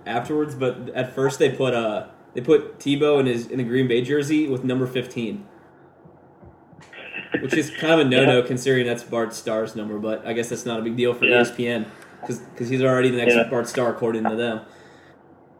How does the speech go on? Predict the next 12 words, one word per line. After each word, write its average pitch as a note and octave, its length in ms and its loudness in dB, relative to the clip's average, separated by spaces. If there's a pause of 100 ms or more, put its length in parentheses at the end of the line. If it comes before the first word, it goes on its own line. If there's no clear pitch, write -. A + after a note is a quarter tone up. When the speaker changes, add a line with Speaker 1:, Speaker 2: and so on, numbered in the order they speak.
(960)
Speaker 2:
Yeah, C#3 200 8
they're B2+ 160 2
dumb, B2 240 6
dude. A#2+ 300 6
E C3+ 140 6
S B2+ 60 -2
P C#3 80 4
N's B2 120 2
not B2 180 2
smart, A#2 320 4
but, C3+ 260 4
um, B2+ 460 2